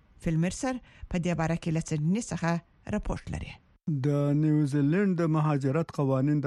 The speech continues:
Speaker 2: افریقا او منځني ختیځ مهاجرو ته په دغه هیواد کې د مشته کېدو اجازه نه ورکوي، خو په دې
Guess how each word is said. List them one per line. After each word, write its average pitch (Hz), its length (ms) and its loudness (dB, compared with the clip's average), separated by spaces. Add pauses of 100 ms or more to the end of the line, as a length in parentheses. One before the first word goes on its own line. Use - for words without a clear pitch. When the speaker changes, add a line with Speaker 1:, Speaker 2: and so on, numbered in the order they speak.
(120)
Speaker 2:
افریقا 135 320 -4
او 139 140 0
منځني 127 480 0
ختیځ 127 380 -2
مهاجرو 127 520 -2
ته 139 180 -2
په 117 160 -4
دغه 135 300 0
هیواد 127 360 -2
کې 139 180 -2
د 123 100 0
مشته 123 280 -4
کېدو 120 300 -2 (120)
اجازه 117 420 -2
نه 127 80 0
ورکوي، 117 420 -4 (420)
خو 139 200 -2
په 135 120 0
دې 156 120 2